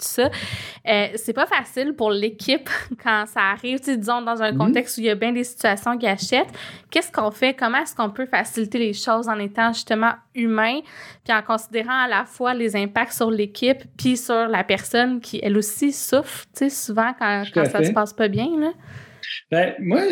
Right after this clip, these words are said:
Speaker 2: ce que, effectivement, euh, une personnalité difficile va avoir un impact sur son environnement. Ça, c'est sûr, et de différentes façons. Donc, ça peut être parce que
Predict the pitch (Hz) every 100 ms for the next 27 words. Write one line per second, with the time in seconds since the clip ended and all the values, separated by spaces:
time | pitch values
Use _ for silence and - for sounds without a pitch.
0 | 208 - - 175 165 160 - 156 220 220
1 | 196 165 165 220 294 302 - - 156 156
2 | - - _ 170 160 151 180 208 285 294
3 | 175 - - 202 240 262 233 - - -
4 | - - - 175 175 214 190 165 151 -
5 | 190 190 - 160 170 156 147 147 139 127
6 | 123 113 _ _ _ - 190 185 143 -
7 | 165 214 226 226 - _ 147 156 160 -
8 | 175 175 208 208 - 175 - 147 131 -
9 | _ _ _ - - - - 156 175 185
10 | 180 - 151 156 156 185 202 202 - 135
11 | - 170 156 160